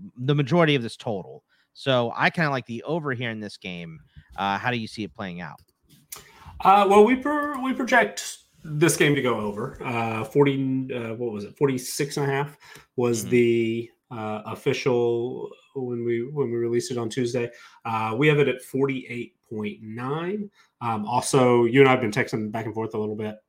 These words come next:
Speaker 2: uh, trying to track down some numbers on, on, uh, particular, uh, scenarios, you know, on, on
Speaker 1: Right.
Speaker 2: really low totals, really high totals. It sounds like,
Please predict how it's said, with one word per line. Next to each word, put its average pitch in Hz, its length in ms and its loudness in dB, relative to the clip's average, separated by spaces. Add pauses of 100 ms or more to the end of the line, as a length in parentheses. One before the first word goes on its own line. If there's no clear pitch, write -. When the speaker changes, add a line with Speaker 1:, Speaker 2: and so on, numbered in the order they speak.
(100)
Speaker 2:
uh, 113 280 -12
trying 120 200 -4
to 107 60 -2
track 110 260 -4
down 110 160 -2
some 107 160 -6
numbers 117 380 -4
on, 120 320 -4 (160)
on, 120 540 -8 (280)
uh, - 480 -10
particular, 127 840 6 (400)
uh, 113 460 0
scenarios, 120 1300 2 (260)
you 120 160 -14
know, 104 120 -14 (120)
on, 208 240 -12
on 104 180 -10
Speaker 1:
Right. 117 300 0
Speaker 2:
really 95 120 -12
low 135 280 10
totals, 131 480 4
really 104 220 -2
high 117 240 -2
totals. 120 380 2
It 104 120 -12
sounds 113 400 -6
like, 117 320 -4